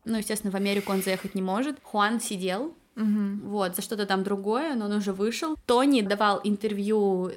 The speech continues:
Speaker 1: для документалки в частном самолёте, на котором он летал.
Speaker 2: <gasps> То есть
Speaker 1: Да.
Speaker 2: он, подожди, его разыскивает весь картель.
Speaker 1: Знаешь, как получилось? Тони прячется, и
Speaker 2: Мгм.
Speaker 1: никто не знает, где он прячется. И поэтому он и давал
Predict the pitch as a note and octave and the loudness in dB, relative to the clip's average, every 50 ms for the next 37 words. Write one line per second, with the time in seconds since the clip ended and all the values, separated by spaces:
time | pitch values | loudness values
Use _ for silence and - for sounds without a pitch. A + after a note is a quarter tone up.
0 | - - F#3 F#3 F#3+ F#3+ F#3+ F#3 F#3 F#3+ F#3 F#3+ G#3+ G3+ G3+ G3 G3 G3+ G3+ G3+ | -8 -6 -2 2 4 4 4 4 2 0 -2 0 0 2 2 2 2 2 2 2
1 | G3+ G3+ - G3+ F3+ F3+ - - - - F#3+ F#3+ F#3+ - G3 - - G3 F#3+ F3 | 2 0 -4 -8 -8 -8 -12 -12 -4 0 0 0 0 0 -2 -2 -2 -2 -2 0
2 | F3+ G3 C4+ - D#4 C#4 C4 - A#3+ A#3+ G#3 G#3 G#3 G#3 G3+ G3 F#3+ F#3 G3 - | -2 -2 -2 0 0 0 0 0 -2 -2 0 -2 0 0 0 0 0 0 -2 0
3 | - F#3 F#3 F3+ F3+ F3+ - - - - C#4 C4 C4 G3 - B3+ B3+ B3 - - | 2 2 2 2 2 -2 -6 -6 0 4 6 6 6 6 6 6 6 6 4 0
4 | - A3+ A#3+ A#3+ A3+ G#3 G#3+ A3 G3+ F#3 G3 A#3 B3+ C#4 C4 A3+ A3 B3 - - | -2 0 0 0 0 0 2 2 2 2 2 2 4 4 4 4 4 2 0 0
5 | - A#3 G#3 G3 F3+ - G3+ A#3 A3+ - - A#3+ A3+ G#3+ A3 - F#3 F3 F#3 G#3 | 0 2 2 2 4 4 2 2 2 2 2 0 0 0 0 0 0 0 0 -2
6 | - - _ _ _ _ - G3+ G3+ B3 D4+ E4+ - - C4 C4 - A#3+ A3 A3 | -6 -8 _ _ _ _ -8 -6 -2 0 0 0 0 -2 -4 -2 -2 -4 -2 -2
7 | - A#3 G#3+ F#3 F3+ F3+ - _ - B3+ D4+ E4+ E4+ D#4+ D4+ C#4+ C4 - - - | 0 0 0 0 -2 -2 -4 _ 0 2 4 4 4 4 4 4 2 0 -6 -10
8 | - - G3+ F3+ F3 F3 - G3+ - - - F#3 F#3 - - G3 G3+ G#3 G3+ G3+ | -4 2 4 4 4 2 0 -4 -6 -4 -4 -4 -4 -4 -2 0 2 2 2 2
9 | G#3 C4 D4 D4+ D4 C4+ C4+ C4 C4 A#3 A3+ G3+ A3+ A#3 B3 A3+ A3+ A#3+ G#3+ G3+ | 2 2 4 4 4 4 4 4 4 2 2 2 2 2 2 2 2 2 4 4
10 | F#3 E3+ F3 - - - - - F3+ - - - - G#3 A3 A3 G#3+ - - - | 4 4 2 -4 -10 -12 -8 -8 -8 -8 -6 -4 -2 0 0 2 0 -2 -2 0
11 | G3+ G#3+ B3+ E4 E4 E4 D4 C4+ B3+ B3 B3 A#3 B3 A#3 A#3 A#3+ A3+ G#3+ G3 F#3+ | 2 2 2 2 2 2 4 4 4 4 2 2 2 2 4 4 6 6 4 2
12 | - - | 0 -4